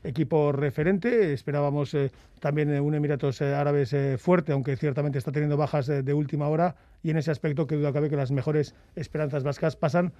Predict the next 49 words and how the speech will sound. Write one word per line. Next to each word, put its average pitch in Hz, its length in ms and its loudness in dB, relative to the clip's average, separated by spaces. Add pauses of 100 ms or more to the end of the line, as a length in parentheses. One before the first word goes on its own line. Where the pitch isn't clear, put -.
(380)
por 160 100 0
aquellos 170 300 4
dos 214 180 4
que 165 80 0
sprintaron 156 440 2
en 156 40 0
Hondarribia 147 400 2
el 143 60 4
año 143 160 4
pasado 156 420 4 (300)
y 160 140 2
que 156 340 6
se 160 100 -2
llevó 151 160 4
entonces 151 480 0
el 156 380 4
de 143 340 2 (240)
Ormaitegui 151 540 2
y 143 40 2
Jon 156 140 2
Izagirre 143 300 2
ese 135 140 -2
sprint 151 260 -2
en 143 100 2
la 135 80 0
etapa. 151 240 0
Pero 131 140 -2
hablamos 147 240 0
de 143 80 0
Pello 165 220 4
Bilbao 151 280 2
como 139 220 0
gran 147 180 0
esperanza 147 340 -2
para 135 140 0
la 131 60 -2
clasificación, 139 340 -2
que 147 60 -2
era 151 100 0
lo 143 60 0
mismo 147 300 0 (340)
que 180 120 0
el 175 120 4
menor 151 180 2
de 143 80 0
los 139 100 -2
hermanos 143 220 0
de 127 80 -4
Ormaitegui, 143 460 -2